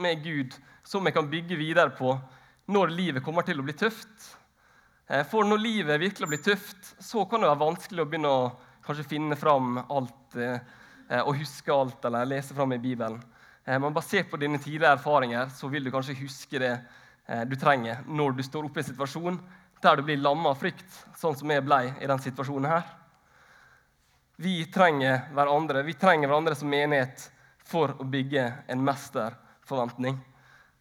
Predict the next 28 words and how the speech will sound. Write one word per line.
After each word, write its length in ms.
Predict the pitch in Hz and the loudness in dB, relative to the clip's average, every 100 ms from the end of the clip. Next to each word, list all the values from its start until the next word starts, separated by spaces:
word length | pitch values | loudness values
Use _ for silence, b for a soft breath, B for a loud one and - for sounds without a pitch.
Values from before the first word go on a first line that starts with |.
| b | b
Jeg 200 | 151 147 | -8 2
trenger 280 | 165 143 135 | 2 4 0
ditt 200 | 135 151 | -4 -4
liv, 240 | 139 143 143 - - b b b _ _ | -4 -4 -10 -20 -20 b b b _ _
em, 380 | - 113 113 117 - _ - | -6 -6 -6 -10 -14 _ -6
og 120 | 131 | -4
jeg 60 | 131 | 0
trenger 400 | 147 127 113 120 - | 0 2 -2 -6 -4
hver 240 | 135 127 127 | 0 0 0
enkelt 400 | 123 117 113 - | -6 -10 -10 -14
som 180 | - 120 | -10 -8
er 140 | 113 | -6
her. 140 | 117 120 - _ _ _ _ _ b b b b b b b b _ _ _ _ _ _ _ _ _ _ _ - - _ - | -8 -10 -18 _ _ _ _ _ b b b b b b b b _ _ _ _ _ _ _ _ _ _ _ -20 -20 _ -4
Og 80 | 160 | 0
det 80 | |
var 80 | 190 | 4
da 120 | 226 214 175 | 8 8 8
jeg 80 | 165 | 6
tenkte 160 | 190 196 | 4 0
jeg 20 | 185 | 0
skulle 240 | 165 160 | 2 2
finne 240 | 175 180 | 0 0
fram 160 | 180 160 | 2 2
dette 220 | 160 170 | 2 2
balansebrettet 720 | 165 180 175 - 139 135 - 147 | 6 6 6 0 -2 -2 -2 -2
som 80 | |
dere 160 | 170 156 | -2 4
kanskje 320 | 170 170 185 | 2 6 6